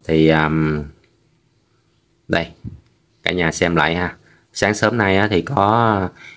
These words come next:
khán giả hay là người nhà gì á, cả nhà tới để viếng cố nghệ sĩ ưu tú Minh Phụng, là em thấy có hoa tươi nè. Thì ly nước này nó dơ đó, em chăm lại,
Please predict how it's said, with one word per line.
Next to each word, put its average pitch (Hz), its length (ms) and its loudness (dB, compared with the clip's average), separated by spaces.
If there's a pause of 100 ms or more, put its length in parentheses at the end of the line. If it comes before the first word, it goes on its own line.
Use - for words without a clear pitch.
(120)
khán 110 200 0
giả 90 220 2
hay 110 240 2
là 92 100 2
người 85 240 2
nhà 82 300 2
gì 80 160 0
á, 90 100 0
cả 98 80 -2
nhà 87 180 -4
tới 107 440 2 (800)
để 82 300 -2
viếng 104 760 2
cố 104 140 2
nghệ 110 100 4
sĩ 78 220 2
ưu 98 120 2
tú 98 200 4
Minh 107 200 2
Phụng, 78 320 0 (380)
là 82 80 0
em 82 100 -4
thấy 98 140 -4
có 107 100 -2
hoa 101 160 2
tươi 92 320 4
nè. 85 120 -4 (680)
Thì 82 120 4
ly 87 160 4
nước 98 260 4
này 87 120 0
nó 92 140 0
dơ 95 280 4
đó, 104 160 -4
em 92 180 -2
chăm 87 280 -2
lại, 78 300 -2